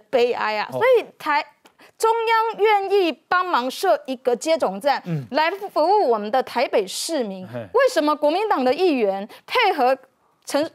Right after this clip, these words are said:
Speaker 1: 这个柯文哲柯市长
Speaker 2: 嗯。
Speaker 1: 要这样修理欸？
Speaker 2: 嗯。
Speaker 1: 他修理的不是中央啊，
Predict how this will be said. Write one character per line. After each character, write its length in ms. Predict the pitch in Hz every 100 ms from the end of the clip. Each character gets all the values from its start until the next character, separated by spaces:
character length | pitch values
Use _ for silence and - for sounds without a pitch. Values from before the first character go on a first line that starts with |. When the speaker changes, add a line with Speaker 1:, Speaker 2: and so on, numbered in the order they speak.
| _ -
Speaker 1:
这 100 | 359
个 140 | 294
柯 180 | 247 359
文 140 | 269
哲 140 | 247 240
柯 120 | 277
市 160 | 285
长 220 | 254 185 - -
Speaker 2:
嗯。 60 |
Speaker 1:
要 80 | 156
这 120 | 320
样 120 | 233 269
修 440 | - - 285 302
理 200 | 240 185 -
欸？ 160 | - _ _
Speaker 2:
嗯。 40 | -
Speaker 1:
他 80 | 494
修 160 | - 508 494
理 100 | 277
的 80 | 247
不 120 | 254
是 140 | 277
中 220 | 349 320 302
央 180 | 302
啊， 160 | 294